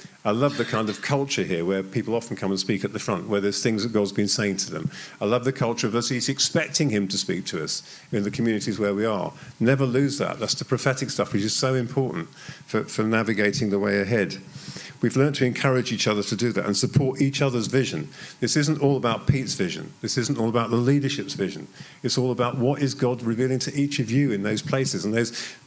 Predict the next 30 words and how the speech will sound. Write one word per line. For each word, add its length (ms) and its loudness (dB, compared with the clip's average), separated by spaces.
communities 540 4
I've 120 4
just 200 0
gone 180 2
through, 160 0
it's 140 0
about 180 2
what 160 0
God's 220 0
been 120 4
speaking 340 2
to 120 0
you 160 6
about, 420 -2
not 200 -2
me 160 4
about, 520 0
not 120 -2
us 180 2
about, 320 0
not 140 -2
the 60 0
leadership. 500 0
We're 100 4
there 160 2
to 140 -2
support 340 0
you 140 2
in 100 2
it, 160 -2